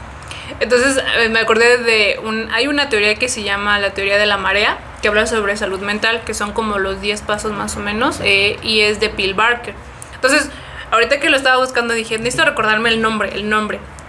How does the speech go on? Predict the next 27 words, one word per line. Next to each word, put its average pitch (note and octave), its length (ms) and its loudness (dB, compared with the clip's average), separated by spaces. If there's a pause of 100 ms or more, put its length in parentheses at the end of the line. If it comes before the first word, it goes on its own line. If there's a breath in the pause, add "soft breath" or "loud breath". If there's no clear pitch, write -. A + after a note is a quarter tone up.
(120)
Pero A#3 160 6
me A3+ 100 2
da, A3+ 340 4
me B3+ 80 -4
da A3+ 60 0
muchísima C4+ 420 -4
curiosidad B3 460 -2
cómo B3 200 -2
cuando G#3+ 340 0
vas G#3+ 240 4
leyendo A#3 500 2
vas G#3+ 220 0
haciendo A3 380 -2
conexiones. G3 800 -2
Un A3 140 -2
ejemplo, A3 380 -2 (680 loud breath)
cuando A#3+ 240 4
yo A#3+ 160 6
comencé E4 400 2
a C#4+ 40 2
leer B3+ 240 2
sobre A#3 260 0
Phil A3 200 -6
Barker G#3+ 340 2
de G3+ 80 2
La F#3+ 120 -2
Marea G3 400 2